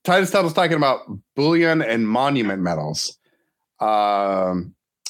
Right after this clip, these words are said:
I don't, I, but I missed the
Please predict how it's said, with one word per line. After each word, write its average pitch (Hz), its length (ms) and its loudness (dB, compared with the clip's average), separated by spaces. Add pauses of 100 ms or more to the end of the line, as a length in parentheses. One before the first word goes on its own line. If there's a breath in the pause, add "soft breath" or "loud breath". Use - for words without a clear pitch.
(920)
I 117 100 -2
don't, 113 380 -4
I, 117 120 -2
but 127 240 -4
I 131 100 2
missed 151 400 -2
the 127 220 -4